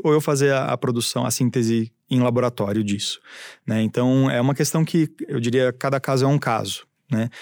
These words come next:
Hoje a indústria, é, aposta bastante na questão de produção, de plantio e, e você, é, otimizar a, a, a planta de produção de cannabis e fazer um processo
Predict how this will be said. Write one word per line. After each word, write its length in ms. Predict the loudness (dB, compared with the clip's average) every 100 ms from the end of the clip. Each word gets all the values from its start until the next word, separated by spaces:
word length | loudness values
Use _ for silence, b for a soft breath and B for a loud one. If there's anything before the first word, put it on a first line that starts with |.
| B -2
Hoje 280 | 0 2
a 20 | 2
indústria, 400 | 2 0 2 2 0
é, 200 | -2 -2
aposta 340 | -2 -2 -2 -2
bastante 400 | -2 0 -2 0
na 100 | -2
questão 260 | -2 0
de 120 | -2 0
produção, 480 | -2 -2 -2 0
de 100 | 0
plantio 640 | 0 0 0 0 2 4 4
e, 180 | 2 0
e 40 |
você, 460 | 0 -2 0 0 0 B B B
é, 140 | -10 -4 -2
otimizar 720 | 0 2 2 2 0 0 0 -2
a, 100 | -4
a, 520 | -2 -4 -4 -2 -4
a 40 |
planta 400 | -6 _ 0 2
de 120 | 0
produção 540 | 0 -2 -2 0 0 2
de 100 | 0
cannabis 520 | -2 0 0 0 0
e 60 | 0
fazer 320 | -2 2 2
um 240 | 4 2
processo 640 | 0 -2 0 0 0 -2